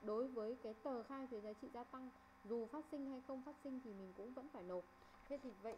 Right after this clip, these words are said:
ví dụ như bây giờ cái tờ khai thuế giá trị gia tăng ở đây mình không phát sinh, mình sẽ vào làm như thế nào? Mình vào tờ khai thuế giá trị gia tăng, vào không một G T và chọn tờ khai theo quý, quý bốn năm hai không mười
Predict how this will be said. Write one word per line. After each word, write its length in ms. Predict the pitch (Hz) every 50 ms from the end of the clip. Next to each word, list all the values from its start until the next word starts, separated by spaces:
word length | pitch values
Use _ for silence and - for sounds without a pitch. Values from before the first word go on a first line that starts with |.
| - 190
ví 120 | 196 214 226
dụ 140 | 247 302 277
như 240 | - 214 233 254
bây 160 | 247 233 254 240
giờ 220 | 226 220 202 190 -
cái 100 | 196 190 -
tờ 140 | 254 233 208
khai 240 | - 233 247 240 240
thuế 200 | - 233 202 202
giá 140 | 202 202
trị 160 | 202 - 277 - -
gia 100 | 240 233
tăng 340 | - - 254 247 254 240 233 220 -
ở 120 | 180 175
đây 220 | 180 208 233 240 233 - - - - - - - -
mình 260 | 202 214 214 208 208 202 - - - - -
không 240 | - - 302 285 277
phát 140 | 311 330 311 -
sinh, 140 | - 285 262 247 - - - - - - - -
mình 260 | 208 208 208 208 208 208
sẽ 180 | - - - 262
vào 280 | 269 262 233 220 208
làm 340 | 196 202 202 196 196 190 196
như 100 | 214 240
thế 160 | 226 233 220
nào? 240 | 226 240 240 226 196 175 - -
Mình 140 | - 190 190
vào 120 | 185 185 185
tờ 180 | - 190 185
khai 200 | 180 - 226 226
thuế 160 | 220 214 185
giá 100 | 185 196 190 - -
trị 60 | - - -
gia 100 | 214 214
tăng, 300 | - - 226 226 226 220 - - - - - - - - -
vào 260 | 190 196 196 190 185 190 -
không 180 | 240 240 233
một 100 | 214 202 202 -
G 60 | 220 220 214
T 40 | - 233 233 226 220 202 - - - - - - - - - - - - - - - 190
và 220 | 196 190 190 190 - -
chọn 160 | 226 214 - - - - - -
tờ 140 | - 196 190
khai 240 | 185 - 233 233 226
theo 200 | - 233 233 226 - -
quý, 240 | 214 214 226 294 359 - - - - - -
quý 60 | 190 190 190
bốn 200 | 196 196 190 214
năm 140 | 254 262 247 240
hai 120 | 240 233 226 -
không 140 | 247 233
mười 120 | 220 196